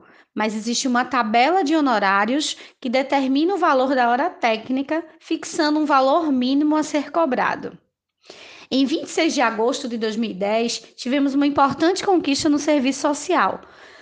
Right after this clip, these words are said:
Foi sancionada a Lei doze mil trezentos e dezessete, que estabeleceu uma jornada de trabalho para os assistentes sociais de trinta horas, sem redução salarial na ocasião.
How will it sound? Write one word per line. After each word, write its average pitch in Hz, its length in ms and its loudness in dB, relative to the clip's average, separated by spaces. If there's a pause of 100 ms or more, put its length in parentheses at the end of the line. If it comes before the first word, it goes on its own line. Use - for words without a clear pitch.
(100)
Foi 262 160 2
sancionada 247 840 2 (100)
a 233 100 0
Lei 240 220 2
doze 262 400 0
mil 262 260 0
trezentos 277 520 0
e 285 40 -2
dezessete, 240 960 -2 (240)
que 254 140 -4
estabeleceu 262 840 0
uma 269 200 2
jornada 277 580 0
de 294 140 -4
trabalho 240 500 2
para 233 180 0
os 226 140 -4
assistentes 233 440 -2
sociais 220 600 -2
de 233 160 -4
trinta 311 680 2
horas, 208 480 0 (500)
sem 370 520 2
redução 320 540 2
salarial 254 600 2
na 233 160 2
ocasião. 247 720 0